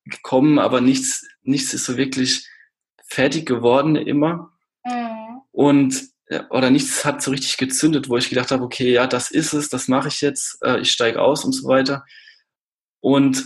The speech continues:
Speaker 1: das hat sich dann ein paar Jahre gezogen und, ähm, irgendwann dachte ich dann, ja, ähm, ich kann zwar auch nicht stehen bleiben so ewig, also so ewig lange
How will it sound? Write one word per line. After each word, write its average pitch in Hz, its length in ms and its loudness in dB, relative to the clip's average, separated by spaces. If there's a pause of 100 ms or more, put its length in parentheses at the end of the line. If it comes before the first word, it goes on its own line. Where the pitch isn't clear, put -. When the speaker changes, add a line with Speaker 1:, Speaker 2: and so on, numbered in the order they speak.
(600)
Speaker 1:
das 147 160 0
hat 160 140 -2
sich 180 100 -6
dann 147 160 2
ein 143 40 -2
paar 139 100 0
Jahre 135 280 2
gezogen 190 680 -4 (420)
und, 139 520 -2
ähm, 135 320 2
irgendwann 151 420 2
dachte 151 260 -2
ich - 100 -6
dann, 139 440 0 (880)
ja, 117 480 0
ähm, 127 400 -2 (920)
ich - 140 -4
kann 151 140 2
zwar 151 160 2
auch 131 100 2
nicht 135 160 2
stehen 135 240 4
bleiben 113 260 2
so - 180 -6
ewig, 110 600 -6
also 127 220 -4
so - 200 -4
ewig 147 380 0
lange 143 440 0